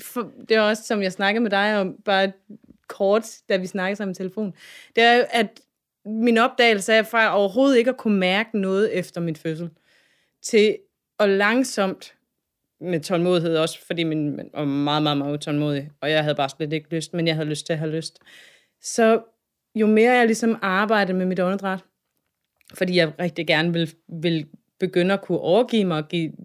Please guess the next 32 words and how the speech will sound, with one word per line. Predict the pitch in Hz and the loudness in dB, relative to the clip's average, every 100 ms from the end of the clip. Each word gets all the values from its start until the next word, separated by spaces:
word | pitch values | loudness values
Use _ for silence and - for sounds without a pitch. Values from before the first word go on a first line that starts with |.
| - | -20
hvad | - 175 | -14 -10
skal | 185 | -8
man | |
sige, | 156 185 170 175 - - - - _ | -6 -4 -4 -4 -10 -20 -20 -20 _
ham | 175 190 180 | -4 0 2
lov | 175 240 | 2 0
til | - | -2
at | 202 | -4
komme | - 170 - | -2 -4 -2
ind | 247 | -2
i | 214 | -2
mig, | 214 226 _ | -2 -4 _
der | 214 | 0
var | 208 | 2
det | 202 202 | 2 0
sådan | 208 202 190 _ - | 0 0 -2 _ -4
en | 208 208 180 - - - _ - | 0 0 -2 -16 -20 -20 _ 0
følelse | 233 262 269 240 | 4 4 2 -2
af | - 220 220 - _ _ _ _ _ | 0 0 0 -4 _ _ _ _ _
langsomt | 208 208 214 254 - 226 208 | 0 2 2 0 -2 -6 -6
at | - - | -10 -4
åbne | 196 196 208 214 | 0 0 0 -2
mig. | 160 143 _ _ _ - | -2 -6 _ _ _ -4
Med | 196 | -2
det, | 214 262 247 _ _ _ _ _ _ | 2 2 0 _ _ _ _ _ _
så | - 240 240 - _ _ _ - | 0 2 2 0 _ _ _ -10
har | - | 2
jeg | 214 202 | 4 6
virkelig | 233 240 220 | 4 4 2
også | 214 - | 0 0
kunne | 214 190 | -2 0
mærke, | 175 175 190 185 | 2 2 0 -4